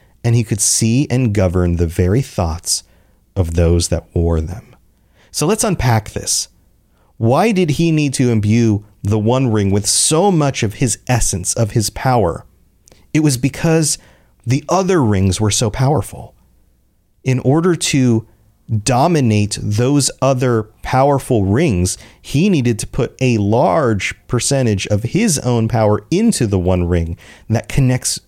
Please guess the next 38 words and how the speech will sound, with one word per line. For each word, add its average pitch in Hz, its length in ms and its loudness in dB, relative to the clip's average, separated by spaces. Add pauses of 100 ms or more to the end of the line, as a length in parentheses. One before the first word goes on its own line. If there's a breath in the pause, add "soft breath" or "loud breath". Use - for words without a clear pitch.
(140)
to 175 220 0
them. 107 340 -6 (680)
Otherwise, 117 560 0
he - 200 -2
would 135 260 2
not 120 260 0
have 101 200 0
dominion 110 580 2
over 104 320 2
those 92 200 0
other 87 200 0
rings 85 240 0
as 82 140 -4
well. 107 300 -2 (380 loud breath)
And 160 360 0 (340)
while 135 300 0
anyone 165 380 2
else 143 260 0
was 113 260 0 (180)
using 135 680 2
those 95 240 2
other 82 220 0
rings, 78 500 -6 (580 soft breath)
he - 160 -2
could 240 180 -2
do 220 160 0
a 190 60 0
few 165 220 0
things. 208 420 -2 (220 soft breath)
He 196 160 -2
could - 200 -4
perceive 185 540 0 (100)
all 180 300 2
the 226 140 -2
things 170 340 0
that 151 160 -2
were 131 140 0
done 117 640 0